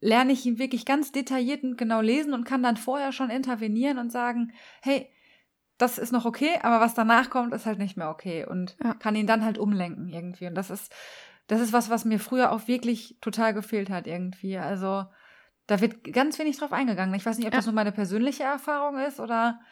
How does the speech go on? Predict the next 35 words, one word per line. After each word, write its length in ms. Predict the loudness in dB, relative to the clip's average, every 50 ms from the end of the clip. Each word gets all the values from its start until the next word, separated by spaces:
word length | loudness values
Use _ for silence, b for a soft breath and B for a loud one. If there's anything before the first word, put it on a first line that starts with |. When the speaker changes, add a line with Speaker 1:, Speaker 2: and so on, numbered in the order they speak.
| b b b
Speaker 1:
würde 220 | 2 4 4 4 4
mich 180 | 2 0 2
mal 120 | 4 4 4
interessieren, 420 | 4 2 -2 -4 -4 -2 0 0
Leute, 300 | 2 2 0 0 0 0
ob 120 | 2 6 8
Speaker 2:
Ja, 80 | 8 8
Speaker 1:
ihr 20 |
das 80 | 10 8
Speaker 2:
genau. 120 | 8 8 8 6
Speaker 1:
auch 40 | 4 2
so 40 | 0
seht 280 | 0 -2 -2 -2 0
oder, 400 | 0 0 2 4 4 4 4 2 -2 B B B B B B B B B _ 2
ähm, 440 | 2 4 4 4 2 0 0 -2 0
wie 100 | 0 2
das 180 | 2 2 2 0
sonst 240 | 0 -2 -2 -2 -2
so 280 | -2 -2 0 0 0 -2
in 280 | -2 -2 -2 -2 -2 -2
einem 160 | -4 -4 -6
klassischen 680 | -6 -6 -6 -6 -6 -8 -6 -6 -6 -6 -6 -8 -10
Speaker 2:
Ja. 360 | _ -18 -20 -20 -20 _ _ 0
Speaker 1:
Hundetraining 640 | 0 0 0 -2 -4 -6 -4 -4 -2 -2 -2 -2 -2
oder 140 | 0 2 2
im 100 | 2 4
Hund-, 160 | 2 2 2 0
klassischen 360 | -2 -2 -2 -2 -2 0 2
Hundealltag, 1120 | 2 2 2 0 -2 -2 -6 _ _ _ _ 2 4 4 4 4 2 0 0 0 0 -2
sag 140 | -2 -4 -4
ich 140 | -4 -4 -4
mal 140 | -4 -4 -4
so, 300 | -4 -4 -4 -4 -4 -4
kommuniziert 640 | -4 -4 -2 -2 -2 -4 -4 -6 -8 -8 -6 -8
wird. 200 | -10 -12 -12 -12